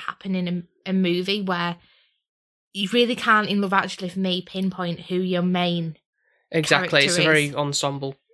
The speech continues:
Speaker 2: cast that you've got here, and the way that he sort of interweaves all these character stories in quite closely when you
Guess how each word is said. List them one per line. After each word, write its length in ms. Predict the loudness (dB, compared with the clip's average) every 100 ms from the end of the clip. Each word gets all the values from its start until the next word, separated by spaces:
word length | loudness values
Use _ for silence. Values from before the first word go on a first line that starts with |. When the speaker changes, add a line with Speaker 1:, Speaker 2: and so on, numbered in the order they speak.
| _ -12
Speaker 2:
cast 540 | -8 -8 -8 -8 -10
that 100 | -8
you've 120 | -8
got 200 | -6 -8 -6
here, 280 | -6 -6 -10 _ _ _ -8
and 420 | -6 -6 -8 -12 -16 _ _ _ _ _
the 160 | -8 -2
way 220 | 0 0
that 140 | -2
he 220 | -4 -6 -6
sort 220 | -6 -6
of 180 | -6 -6
interweaves 680 | -8 -6 -6 -4 -4 -4
all 180 | -6 -6
these 200 | -6 -8
character 280 | -4 -4 -4
stories 420 | -6 -6 -4 -4
in 120 | -4 -4
quite 280 | -2 -2
closely 320 | 0 -4 -2 -4
when 160 | -6
you 80 | -8